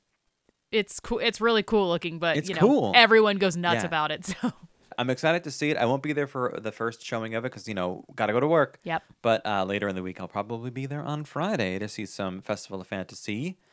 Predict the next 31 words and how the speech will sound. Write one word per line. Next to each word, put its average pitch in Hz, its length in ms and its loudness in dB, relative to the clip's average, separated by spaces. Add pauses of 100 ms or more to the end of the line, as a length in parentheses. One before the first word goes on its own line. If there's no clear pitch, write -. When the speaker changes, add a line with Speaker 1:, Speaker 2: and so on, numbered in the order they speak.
(280)
Speaker 2:
which - 80 -16
I'm 107 120 -8
excited 92 340 -8
about. 98 340 -6 (220)
Um, 123 200 0
I - 20 0
have 131 200 -2
a 98 60 -2
quote 196 360 0
coming 185 260 -6
your 185 80 -4
way, 185 360 0
as 110 360 -4
always. 143 600 -2
If 139 200 -6
you 147 100 -4
like 135 260 0
what - 140 -10
you 127 60 -4
heard 123 180 -2
today, 127 220 -4
please 143 420 -6
feel 120 140 -6
free 120 160 -4
to 95 80 -2
like, 127 340 -2
subscribe, 123 800 0 (320)
head 175 160 4
over 165 140 6
to 156 80 4
iTunes, 139 580 -2